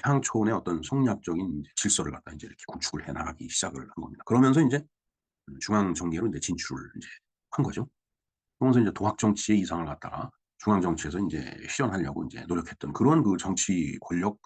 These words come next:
집단이라고 보면 되겠습니다. 따라서 이제 살림 세력의 정치, 경제, 사상적 지향이 성종의 왕권 강화 노력으로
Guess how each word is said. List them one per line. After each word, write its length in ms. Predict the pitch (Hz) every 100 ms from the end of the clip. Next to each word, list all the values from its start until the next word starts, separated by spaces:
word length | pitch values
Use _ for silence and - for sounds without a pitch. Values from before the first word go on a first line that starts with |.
| _
집단이라고 520 | - - 87 76 73
보면 180 | 78 67
되겠습니다. 420 | 64 60 - _ _ _ _ _ _ _ _ _ _ _ _ _ _ _ _ _ - -
따라서 340 | 160 175 202
이제 120 | 156
살림 340 | 147 - 190 175
세력의 600 | 143 139 131 127 175 175
정치, 320 | - 110 -
경제, 240 | 110 104 101
사상적 520 | 101 101 98 95 104
지향이 880 | - - 76 73 78 78 82 165 - _ - _ _
성종의 440 | - - 147 127 131
왕권 360 | 95 104 107
강화 420 | 92 92 87 78 -
노력으로 460 | 95 85 76 143